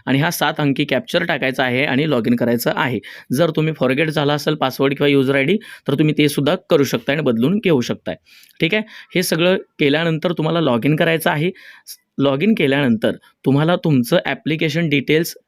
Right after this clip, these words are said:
पोस्ट सिलेक्शन आणि हेल्प डेस्क अशा पद्धतीचं तुमचं ॲप्लिकेशन डिटेलचं पेज ओपन होईल मित्रांनो. हे पेज ओपन झाल्यानंतर इथं तुम्हाला तुमची माहिती दिलेली आहे.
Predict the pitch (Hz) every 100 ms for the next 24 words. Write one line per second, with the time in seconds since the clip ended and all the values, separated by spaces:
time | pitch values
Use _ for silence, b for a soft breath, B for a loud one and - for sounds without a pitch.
0 | - 151 165 - - 135 139 - 175 B
1 | B B 131 151 185 180 127 110 - B
2 | B 127 - 170 147 147 156 156 151 151
3 | 139 185 - 240 131 143 151 135 120 131
4 | 160 156 139 156 160 143 190 170 127 123
5 | 117 113 120 196 B B B 190 202 190
6 | 175 143 165 160 156 160 165 156 151 147
7 | 143 151 151 143 127 180 151 147 127 123
8 | 131 113